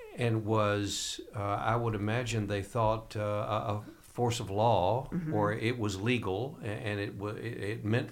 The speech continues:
Speaker 1: freedom to them, they still had to search.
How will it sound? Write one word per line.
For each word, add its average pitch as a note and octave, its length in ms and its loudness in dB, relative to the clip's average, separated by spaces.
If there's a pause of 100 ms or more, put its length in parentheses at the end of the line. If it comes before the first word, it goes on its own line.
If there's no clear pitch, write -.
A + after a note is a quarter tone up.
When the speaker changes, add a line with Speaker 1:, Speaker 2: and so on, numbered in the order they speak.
Speaker 1:
freedom A2 420 0
to F#2+ 140 -6
them, F2+ 420 -4 (1160)
they A2+ 160 2
still B2 360 2
had A2 220 2
to G2+ 100 -4
search. A#2 640 -2